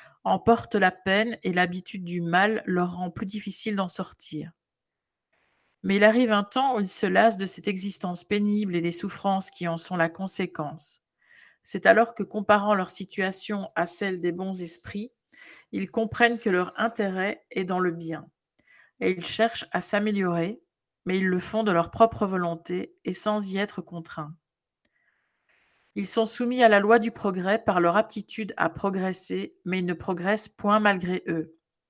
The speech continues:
Dieu leur en fournit sans cesse les moyens, mais ils sont libres d'en profiter ou non.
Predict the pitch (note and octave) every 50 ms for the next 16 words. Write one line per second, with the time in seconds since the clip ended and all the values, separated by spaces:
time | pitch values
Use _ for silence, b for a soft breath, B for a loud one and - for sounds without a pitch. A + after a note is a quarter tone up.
0 | _ _ _ _ _ _ _ _ _ _ _ - E3+ F3 A3+ A#3+ B3 A3+ G#3+ G3+
1 | F#3 G3 F#3+ - - - F#3 G3 G3+ A3 A3+ - - G#3 G3 F#3 - G#3 G#3 G3+
2 | - - F#3+ F#3 F3+ F3+ F3+ F3+ F3+ F3+ F3+ F#3 - - _ _ - - F#3 F#3
3 | F#3 - - - G3 G3 F#3+ G#3+ A#3 G#3 G3 F3 F3 F#3+ G3 - - - A3 G#3
4 | - G3 F3+ - - F#3+ G3+ - - - F#3+ F3 E3 E3 D#3+ D#3 E3+